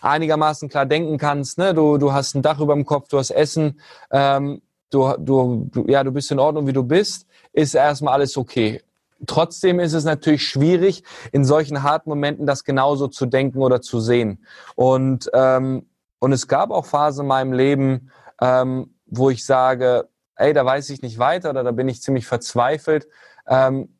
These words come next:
was mir immer geholfen hat, ist, den Glauben nicht an mich selbst zu verlieren, sie mir anzuschauen, was ich bis zu dem Zeitpunkt schon erreicht hatte, ähm, was möglich war und aus was für schlechten oder schlimmen Situationen ich in meinem Leben schon wieder rausgekommen bin.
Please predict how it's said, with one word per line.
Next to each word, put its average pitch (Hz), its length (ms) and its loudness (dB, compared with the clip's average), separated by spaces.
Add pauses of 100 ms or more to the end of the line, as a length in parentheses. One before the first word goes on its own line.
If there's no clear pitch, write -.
was 131 220 0
mir 156 120 4
immer 185 180 2
geholfen 156 400 0
hat, 147 140 0
ist, 139 160 -6
den 135 120 0
Glauben 131 340 0
nicht 127 180 -8
an 127 80 -4
mich 120 160 -6
selbst 127 240 -2
zu 120 100 -10
verlieren, 110 520 0
sie 113 140 0
mir 123 180 2
anzuschauen, 147 680 0 (320)
was 147 240 0
ich 143 120 -10
bis 151 160 -6
zu 143 80 -8
dem 135 140 0
Zeitpunkt 139 440 -4
schon 139 160 0
erreicht 123 480 0
hatte, 175 400 -2 (400)
ähm, 135 340 2
was 135 240 -2
möglich 156 480 -2
war 160 340 2
und 139 300 -2 (240)
aus 123 240 -2
was 165 220 -2
für 160 160 0
schlechten 151 480 -2
oder 139 120 2
schlimmen 156 300 0
Situationen 147 540 0
ich 135 80 -2
in 135 60 -2
meinem 131 160 4
Leben 135 200 2
schon 135 180 -2
wieder 123 140 4
rausgekommen 120 720 -2
bin. 143 460 -2